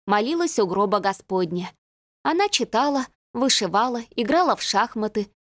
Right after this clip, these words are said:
писала письма и ждала. Людовик же не делал никаких попыток вернуться домой. Оставалось еще много святынь и священных мест,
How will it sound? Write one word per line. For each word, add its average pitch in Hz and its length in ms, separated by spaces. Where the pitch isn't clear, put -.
писала 330 440
письма 277 480
и 220 140
ждала. 185 500
Людовик 339 480
же 285 140
не 262 140
делал 277 360
никаких 233 500
попыток 196 480
вернуться 190 500
домой. 180 460
Оставалось 349 560
еще 302 320
много 302 280
святынь 254 540
и 226 80
священных 208 640
мест, 240 320